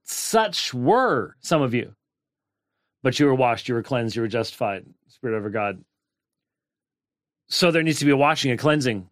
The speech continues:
a justification, a turning from these things. But you have to tell people what God's law is. You have to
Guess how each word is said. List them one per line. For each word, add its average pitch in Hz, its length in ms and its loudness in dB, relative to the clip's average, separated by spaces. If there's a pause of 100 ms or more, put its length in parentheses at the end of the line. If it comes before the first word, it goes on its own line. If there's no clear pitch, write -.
a - 40 -12
justification, 131 880 -4
a 120 80 -10
turning 175 400 0
from 117 140 -10
these 104 200 -10
things. 90 240 -20 (2000)
But 143 240 0
you 160 140 4
have 170 220 2
to 120 220 2 (220)
tell 233 280 2
people 104 520 -2 (960)
what 147 420 0
God's 139 340 2
law 127 340 2
is. - 680 -2 (440)
You 143 140 0
have 151 220 2
to 127 360 2